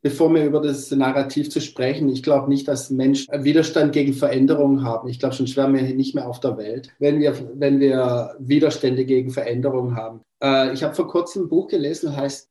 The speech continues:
Elastic Thinking von dem Herrn Leonard Mladinov, ein, äh, ein geschätzter Wissenschaftler, und er hat gesagt, es ist ein Mythos,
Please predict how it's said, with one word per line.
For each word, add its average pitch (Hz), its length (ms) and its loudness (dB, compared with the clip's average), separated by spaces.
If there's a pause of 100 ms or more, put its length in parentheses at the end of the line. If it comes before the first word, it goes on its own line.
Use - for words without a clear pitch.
Elastic 139 600 0
Thinking 175 360 0
von 175 180 -2
dem 143 180 0
Herrn 143 260 0
Leonard 147 840 0
Mladinov, 127 1040 -2 (280)
ein, 143 260 2
äh, 139 40 4
ein 131 720 -2
geschätzter 156 480 -2
Wissenschaftler, 160 760 -4
und 139 100 0
er 139 120 -2
hat 143 160 -6
gesagt, 135 360 -8
es 135 140 -6
ist 127 160 -8
ein 120 140 0
Mythos, 127 640 -4